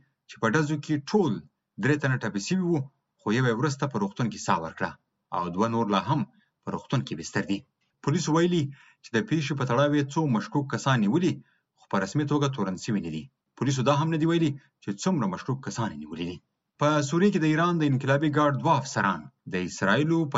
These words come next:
یو هوایي برید کې وژل سوي دي. د ایران د اسلامي جمهوریت انقلابي ګارد د سه شنبې په ورځ دغه برید تایید کړی او د بدل اخیستو هوډ یې کړی دی او زیاته کړي چې دغه دواړه افسران دمشق ته نږدې پرون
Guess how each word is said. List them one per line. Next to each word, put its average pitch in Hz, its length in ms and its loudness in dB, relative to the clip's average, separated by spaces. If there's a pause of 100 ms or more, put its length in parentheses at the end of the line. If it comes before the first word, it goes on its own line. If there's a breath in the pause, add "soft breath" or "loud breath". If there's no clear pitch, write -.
یو 98 160 0
هوایي 104 280 0
برید 117 180 0
کې - 140 -10
وژل - 260 -10
سوي 87 200 -4
دي. 87 60 -6 (680)
د - 100 -6
ایران 135 240 2
د 131 120 0
اسلامي 131 320 0
جمهوریت 135 240 0 (120)
انقلابي 117 460 2
ګارد 131 160 2
د 101 100 -6
سه 135 80 0 (100)
شنبې 131 240 0
په 127 60 -4
ورځ 123 220 0
دغه 95 180 0
برید 131 200 -2
تایید 92 260 -4
کړی 143 180 2 (440)
او 90 60 0 (100)
د - 20 2 (100)
بدل 110 240 2
اخیستو 104 420 -6
هوډ 85 180 -4
یې 73 120 -10
کړی 82 200 -6
دی 78 80 -6 (140)
او 131 140 0
زیاته 170 220 2
کړي 180 180 4 (340 loud breath)
چې - 140 -4
دغه 95 180 0
دواړه 135 240 2
افسران 139 320 2 (100)
دمشق 135 280 2
ته - 120 -4
نږدې 107 300 0
پرون 98 200 -4